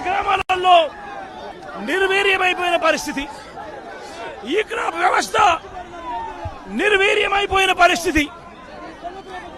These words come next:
ఈరోజు గ్రామాలలో రైతులను చేయి పట్టుకొని నడిపించే ఈ ఆర్బీకే వ్యవస్థ ద్వారా గతంలో పంటలు కొనుగోలు జరిగేటివి. ప్రతి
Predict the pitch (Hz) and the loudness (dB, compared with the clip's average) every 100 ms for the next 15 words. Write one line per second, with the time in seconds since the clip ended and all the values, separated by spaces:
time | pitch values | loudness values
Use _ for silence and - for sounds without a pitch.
0 | 339 269 302 381 381 403 381 - 440 392 | -10 -4 6 10 10 10 6 4 -6 -12
1 | 359 - - - - - - - - 214 | -10 -14 -16 -18 -20 -20 -16 -16 -8 2
2 | 370 415 403 403 403 392 349 392 392 392 | 4 6 6 6 6 4 4 2 0 -4
3 | 381 359 508 480 - - 381 370 403 403 | -2 -2 -2 -2 -6 -8 -2 -2 -2 -2
4 | 392 415 320 - 381 427 403 403 440 453 | 0 0 -2 -8 -12 -10 -12 -10 -8 -6
5 | - - - - - 311 339 330 392 381 | -6 -8 -14 -16 -8 -4 2 4 4 2
6 | 403 415 349 359 392 403 381 381 392 370 | -2 -2 0 0 0 0 4 4 6 4
7 | 339 - - - - - - - - - | 2 -6 -10 -12 -12 -14 -14 -16 -16 -18
8 | - - - 370 349 403 381 370 349 370 | -18 -18 -6 -4 -4 -2 0 0 -2 -4
9 | 494 415 359 359 392 403 392 392 392 392 | -6 -6 -4 -4 -4 -6 -4 -6 -6 -8
10 | 359 330 - - 880 - - - - - | -10 -10 -14 -12 -14 -16 -20 -18 -16 -16
11 | - - - - - - 359 381 339 | -16 -18 -20 -20 -20 -20 -8 -8 -6